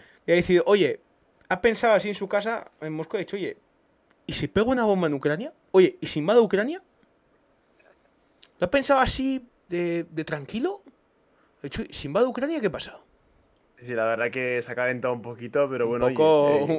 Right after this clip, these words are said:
Speaker 1: un, un poquito, un poquito.
Speaker 2: se ha calentado un poco bastante
Speaker 1: Un poco
Speaker 2: el señor
Speaker 1: bastante,
Speaker 2: Putin.
Speaker 1: sí.
Speaker 2: Y se ha ido un poquito la olla, pero bueno, oye, eh, mientras esto, a ver,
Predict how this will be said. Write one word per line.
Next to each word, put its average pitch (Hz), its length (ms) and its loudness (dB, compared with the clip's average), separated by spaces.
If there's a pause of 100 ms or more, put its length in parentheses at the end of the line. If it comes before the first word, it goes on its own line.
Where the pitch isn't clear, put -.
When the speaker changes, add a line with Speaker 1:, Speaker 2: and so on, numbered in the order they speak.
Speaker 1:
un, 156 80 -4
un 151 40 -6
poquito, 156 480 0 (380)
un 135 60 -20
poquito. 156 420 -2 (680)
Speaker 2:
se - 120 -16
ha - 20 -6
calentado 131 300 -2
un 127 40 -10
poco 131 200 -2
bastante 113 460 -4
Speaker 1:
Un 101 80 -12
poco 127 220 -2
Speaker 2:
el 117 60 -2
señor 117 200 -2
Speaker 1:
bastante, 117 260 -4
Speaker 2:
Putin. 135 120 -2
Speaker 1:
sí. 98 200 -12 (360)
Speaker 2:
Y - 120 -8
se 123 80 -4
ha 120 40 0
ido 131 100 2
un 131 60 -2
poquito 131 280 0
la 131 120 2
olla, 151 220 2
pero 135 180 -4
bueno, 151 180 -4
oye, 139 280 -8
eh, 117 540 -8
mientras 117 240 -12
esto, 143 340 -2
a 139 60 0
ver, 131 180 2